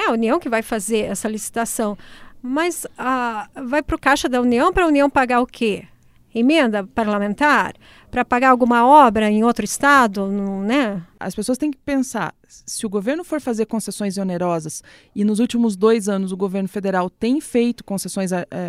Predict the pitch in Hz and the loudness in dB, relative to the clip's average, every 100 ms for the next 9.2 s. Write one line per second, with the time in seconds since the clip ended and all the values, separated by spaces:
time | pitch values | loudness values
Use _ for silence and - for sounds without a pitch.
0 | - 185 175 185 202 185 190 208 196 196 | -4 -2 0 0 -2 -4 -6 -2 -2 0
1 | 190 185 170 180 190 180 - 185 175 - | -2 -4 -8 -4 -2 -2 -4 -4 -4 -8
2 | 190 180 170 180 196 175 165 208 269 233 | -6 -6 -6 -4 -4 -4 -2 0 0 -2
3 | 175 185 262 - - - - - - _ | -4 -2 -2 -4 -14 -20 -20 -20 -20 _
4 | - 190 190 - 247 359 392 359 269 226 | -6 -4 -4 0 2 2 0 0 0 2
5 | 240 277 294 262 269 247 247 247 277 - | 0 -2 -4 -6 -6 -6 -2 -2 -2 -2
6 | 262 254 - 226 202 214 214 208 - 202 | -2 -2 -4 -2 -2 -2 -4 -8 -16 -18
7 | 190 - 214 190 190 220 - 247 240 262 | -20 -8 -4 0 0 0 -2 2 2 2
8 | 262 269 262 247 254 240 254 285 220 165 | 0 -2 -4 -4 -4 -2 -2 -2 -2 -4
9 | 165 | -8